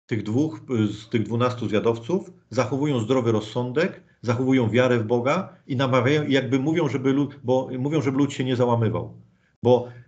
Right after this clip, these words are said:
ci, y, którzy wrócili, to po prostu sami przerażeni zaczęli przerażać innych, zaczęli przestraszać innych i ludzie w ogóle bali, „Gdzie my idziemy? Gdzie nas Mojżesz w ogóle prowadzi? W ogóle to jest jakieś szaleństwo iść tam, tak? Nie pójdziemy”. Jedynie Kaleb i Jozue,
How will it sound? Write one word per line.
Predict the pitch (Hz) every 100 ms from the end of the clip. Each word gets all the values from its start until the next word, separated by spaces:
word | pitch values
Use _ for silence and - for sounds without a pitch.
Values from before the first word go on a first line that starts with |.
| _
ci, | - 160 143 131
y, | 120
którzy | 143 127
wrócili, | 120 127 120 139 185
to | 156
po | 156 147
prostu | 151 160 147
sami | 160 160 156
przerażeni | 151 139 127 156 156
zaczęli | 151 151 143
przerażać | 156 151 151 156 175
innych, | 117 85 85
zaczęli | 117 139 135
przestraszać | 135 - 123 139 147
innych | 147 160
i | 160
ludzie | 160 156 156
w | 151
ogóle | 160 160
bali, | 170 151
„Gdzie | 127 160
my | 170
idziemy? | 175 165 113
Gdzie | 120
nas | 143 135
Mojżesz | 147 139 135
w |
ogóle | 143 143
prowadzi? | 147 143 127 87 82 - _ - _ _ -
W | 120
ogóle | 135
to | 135
jest | 127
jakieś | 147 135
szaleństwo | 151 160 117 - 101
iść | 95 -
tam, | 95 -
tak? | 107 117 -
Nie | 123
pójdziemy”. | 120 139 143 110 87 - - _ _ 117
Jedynie | 117 139 131
Kaleb | 147 147 135
i | 123
Jozue, | 131 120 127 131